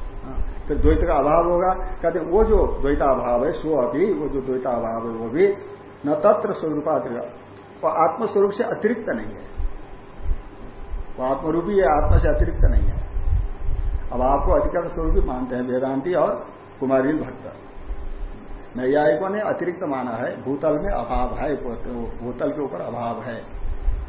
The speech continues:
ऐसा मानते हैं। किंतु आप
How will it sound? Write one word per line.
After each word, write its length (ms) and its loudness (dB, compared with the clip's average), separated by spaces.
ऐसा 140 -8
मानते 380 -10
हैं। 160 -6
किंतु 300 2
आप 340 2